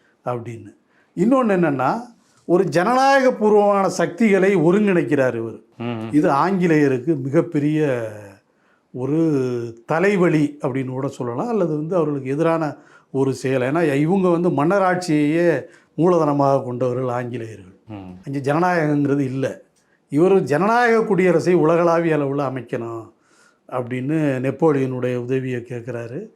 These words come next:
Speaker 1: பல நாடு, துருக்கியினுடைய உதவியை கேட்கிறாரு. பல
Speaker 2: அதாவது
Speaker 1: நாடுகளுடைய
Speaker 2: பிரிட்டிஷ் எதிர்ப்பு அரசுகளை
Speaker 1: ஆ,
Speaker 2: ஒருங்கிணைக்கிறார்.
Speaker 1: அரசெல்லாம்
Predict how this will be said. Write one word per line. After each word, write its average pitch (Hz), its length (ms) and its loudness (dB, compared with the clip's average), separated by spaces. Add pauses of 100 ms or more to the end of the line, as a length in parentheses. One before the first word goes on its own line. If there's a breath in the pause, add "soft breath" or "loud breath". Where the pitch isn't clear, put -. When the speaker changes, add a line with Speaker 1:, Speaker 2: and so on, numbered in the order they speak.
(300 soft breath)
Speaker 1:
பல 135 200 2
நாடு, 147 300 0
துருக்கியினுடைய 143 760 0
உதவியை 123 480 -4
கேட்கிறாரு. 120 560 -10 (420 soft breath)
பல 135 160 0
Speaker 2:
அதாவது 147 320 4
Speaker 1:
நாடுகளுடைய 143 140 4
Speaker 2:
பிரிட்டிஷ் - 440 2
எதிர்ப்பு 214 440 2
அரசுகளை 175 520 4
Speaker 1:
ஆ, 180 420 6
Speaker 2:
ஒருங்கிணைக்கிறார். 170 40 6
Speaker 1:
அரசெல்லாம் 196 600 6